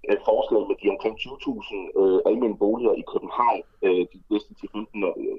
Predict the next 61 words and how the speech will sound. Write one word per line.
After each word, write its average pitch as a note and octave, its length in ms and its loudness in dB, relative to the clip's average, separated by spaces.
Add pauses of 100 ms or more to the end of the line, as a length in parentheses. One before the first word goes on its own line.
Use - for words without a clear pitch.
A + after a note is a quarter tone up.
(140)
år G2 160 2
frem, G2+ 160 0 (260)
hvilket G#2 280 0
jo, F#2 40 0 (180)
øh, - 140 -4
slår A2 200 -4
som - 120 -16
en - 80 -20
sparre F#2+ 320 -2
i - 100 -2
helvede. G#2+ 300 0 (400)
Så - 60 -6 (160)
det A2+ 80 0
er G2 120 -2
rigtigt. A#2 240 -6 (460)
I - 80 -6
den - 160 0
forstand - 280 -2
er - 80 -2
det F#2+ 120 0
meget G#2+ 200 0
patos G#2 400 0
og - 140 -8
meget A2 160 2 (100)
lidt - 120 0 (120)
konkret, G2+ 460 0
og - 120 -10
derfor A2+ 180 2 (100)
så A#2+ 60 0 (460)
kunne G2 240 -4
de G2 140 4
andre C3 200 0
partiledere A2 360 0
også G2+ 140 -4
gå B2+ 80 -2
ud A#2+ 100 2
og - 80 -18
sige, A2 180 -2
jamen, G#2 180 0
det G2+ 80 2
er - 140 -8
fint, C#3 220 -6
det, G2+ 80 4 (360)
hun A2+ 140 -8
nævner B2+ 260 0
de A2 140 -2
rigtige A2+ 240 -4 (100)
ting, C3+ 120 0 (320)
men, G2+ 100 -2 (220)
men G#2 100 -2
hvor B2 160 2
er A#2 60 2
løsningerne? A2+ 420 0
Vi, - 320 -4 (260)
vi A2 120 -8
savner G#2 280 -2
stadigvæk A2 240 -2 (100)
svar A2 240 0
på G2+ 100 -10
de G2 60 -16
ting. - 180 -4